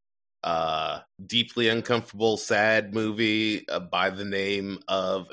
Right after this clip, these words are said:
They Look Like People, <laughs> uh, which was my suggestion for this week, 'cause I'd heard good things about this film, uh,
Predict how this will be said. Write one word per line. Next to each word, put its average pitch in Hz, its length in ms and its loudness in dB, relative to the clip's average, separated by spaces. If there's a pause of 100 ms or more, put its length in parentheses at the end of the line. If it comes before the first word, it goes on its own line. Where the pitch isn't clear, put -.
(160)
They 90 140 -2
Look 92 360 -4
Like 98 280 -2 (100)
People, 151 480 0 (100)
<laughs> - 1120 -20
uh, 92 320 2
which 95 360 -6
was 101 320 0
my 117 260 2
suggestion 101 680 0
for 95 180 -4
this 90 240 -8
week, 82 380 -8 (420)
'cause 104 180 0
I'd 92 220 0
heard 98 320 -2
good 101 160 -2
things 95 240 -2
about 87 300 -2
this - 180 -8
film, 87 560 -2
uh, 82 220 -2